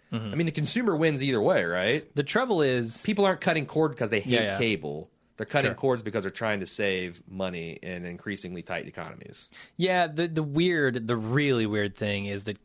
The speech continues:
Speaker 1: cable companies are internet providers as well. And that just,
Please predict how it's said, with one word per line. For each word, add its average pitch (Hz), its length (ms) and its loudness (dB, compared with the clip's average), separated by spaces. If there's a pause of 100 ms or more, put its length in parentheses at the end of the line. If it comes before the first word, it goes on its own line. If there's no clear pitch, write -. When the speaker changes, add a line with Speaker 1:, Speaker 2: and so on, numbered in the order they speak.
(160)
Speaker 1:
cable 113 360 2
companies 104 440 -2
are 101 100 -4
internet 101 320 -4
providers 123 520 0
as 117 100 -6
well. 127 400 2 (720)
And 113 140 -2
that 117 200 2
just, 113 300 -4